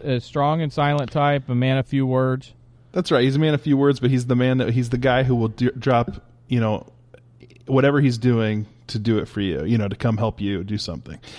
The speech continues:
Speaker 2: I mean, the guy has driven hours with a trailer to come pick my ass up off the side of the road with a car, you know? <laughs>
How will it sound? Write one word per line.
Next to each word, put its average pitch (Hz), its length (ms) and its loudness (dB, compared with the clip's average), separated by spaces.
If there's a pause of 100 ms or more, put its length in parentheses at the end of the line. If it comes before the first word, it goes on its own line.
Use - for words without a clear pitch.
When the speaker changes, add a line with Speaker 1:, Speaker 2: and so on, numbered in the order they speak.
(300)
Speaker 2:
I 117 60 0
mean, 131 160 4
the 127 80 2
guy 123 220 2
has 117 200 0
driven 110 460 0 (560)
hours 107 800 -2
with 113 260 -2
a 104 80 -2
trailer 117 500 0
to 98 80 -4
come 110 220 -2
pick 117 220 -2
my 113 240 0
ass 107 280 -2
up 104 160 -2
off 104 180 -2
the - 60 -14
side 107 280 -2
of 104 60 -4
the 101 60 -8
road 107 220 0
with 101 140 -4
a - 40 -16
car, 104 520 -6
you 139 120 4
know? 127 260 4
<laughs> - 60 -12